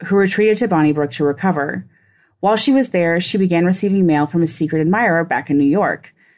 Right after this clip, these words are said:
She would later discover that this mysterious would-be paramour was Henry Leon Wilson, the literary editor at Puck magazine. His anonymous advances appealed to Rose, who had a wild romantic spirit, and the two were married.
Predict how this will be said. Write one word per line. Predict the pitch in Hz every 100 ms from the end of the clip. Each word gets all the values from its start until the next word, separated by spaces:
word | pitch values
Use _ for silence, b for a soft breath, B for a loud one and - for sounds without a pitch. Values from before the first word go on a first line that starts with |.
| b b
She | - 254
would | 254
later | 226 269
discover | 302 - 175 165 175 175
that | 165
this | 170 175
mysterious | 160 - 196 214 214
would-be | 190 185 190
paramour | - 202 175 151 151 160
was | 170 165
Henry | - 202 214
Leon | 185 170 170
Wilson, | 147 131 - 123 113 - -
the | 151
literary | 190 208 175 160
editor | 147 143 143
at | 139 175 -
Puck | 139 -
magazine. | 190 175 151 123 135 165 b b b b b b
His | 240 240
anonymous | 262 240 269 294 302
advances | 240 175 170 175
appealed | 180 214 254 233
to | 180
Rose, | 147 135 180 -
who | 180
had | 170
a | 156
wild | 156 165 160
romantic | 160 156 147 156
spirit, | 147 - 135 143 143
and | 165
the | 160
two | 160 156
were | 156
married. | 135 107 98 113